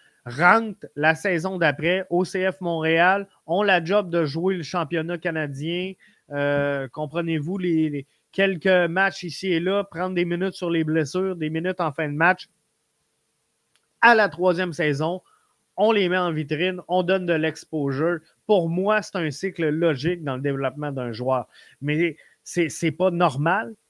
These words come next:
qu'on soit pas capable d'avoir plus de pouvoir d'attraction que ça avec les ventes qu'on a fait, euh, au,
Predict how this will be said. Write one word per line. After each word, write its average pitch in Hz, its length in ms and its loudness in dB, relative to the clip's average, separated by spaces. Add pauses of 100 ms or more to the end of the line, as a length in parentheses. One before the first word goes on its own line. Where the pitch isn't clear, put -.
(300)
qu'on 135 160 -4
soit 156 280 -2
pas 170 120 0
capable 185 580 0
d'avoir 151 500 2
plus 185 200 -2
de 151 80 2
pouvoir 165 400 0
d'attraction 143 580 -2
que 117 60 -8
ça 190 160 0
avec 135 200 -4
les 139 100 -2
ventes 151 220 -2
qu'on 143 180 -4
a 117 100 -2
fait, 170 300 -2 (380)
euh, 131 420 2
au, 151 80 0